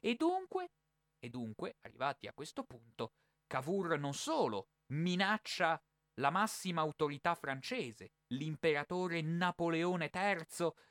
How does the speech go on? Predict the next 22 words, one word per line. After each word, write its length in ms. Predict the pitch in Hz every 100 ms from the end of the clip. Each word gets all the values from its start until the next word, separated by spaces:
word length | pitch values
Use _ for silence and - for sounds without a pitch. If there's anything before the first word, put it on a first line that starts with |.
| -
di 360 | 131 139 226 214 _ _
rivelare 720 | 143 202 220 226 240 175 127
al 160 | 131 135
pubblico 540 | - 208 151 160 - 156
dominio 680 | 151 170 196 190 180 165 _ _ _ _ _ -
tutti 760 | 294 - _ _ - 220 196 _
le, 200 | 143 175
i 300 | 180 156 151
dialoghi 680 | 147 185 208 208 165 160 151
riservati 680 | 160 - 151 156 196 190 151
che 80 |
sono 180 | 139 147
intercorsi 840 | 143 - 131 - - 175 170 - 143
tra 160 | 139
di 100 | 131
loro 360 | 127 185 196 170
e 100 | 147
tutte 240 | 196 -
le 100 | 151
trattative 600 | 147 139 - 127 151 156 139
riservate, 880 | 127 - 127 117 120 95 - 92 _ _ _ -
ma 280 | 170 220 202